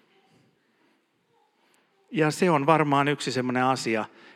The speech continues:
että Jumalan pyhä henki avaisi meidän sydämet niin, että me katsoisimme ihmisiä silmiin.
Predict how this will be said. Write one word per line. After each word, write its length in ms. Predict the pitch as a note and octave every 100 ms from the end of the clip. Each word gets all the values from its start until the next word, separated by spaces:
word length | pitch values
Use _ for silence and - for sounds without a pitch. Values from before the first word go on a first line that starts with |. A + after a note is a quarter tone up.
| -
että 200 | B2+ D3+
Jumalan 360 | F3 D3+ C3+
pyhä 200 | B2 C#3
henki 340 | A#2+ A#2 A2+ C#3
avaisi 440 | C#3 C3+ A2+ G2+
meidän 420 | A#2 A2+ G#2+ A2 - _
sydämet 580 | - D#3+ C#3+ A2+ A2+ -
niin, 200 | B2 A2+
että 200 | A2 -
me 120 | A2
katsoisimme 600 | B2+ A2+ - G#2+ A2 G#2
ihmisiä 500 | A2+ G#2+ G2+ - G2+
silmiin. 640 | - G2+ F#2+ F#2+ D#2+ -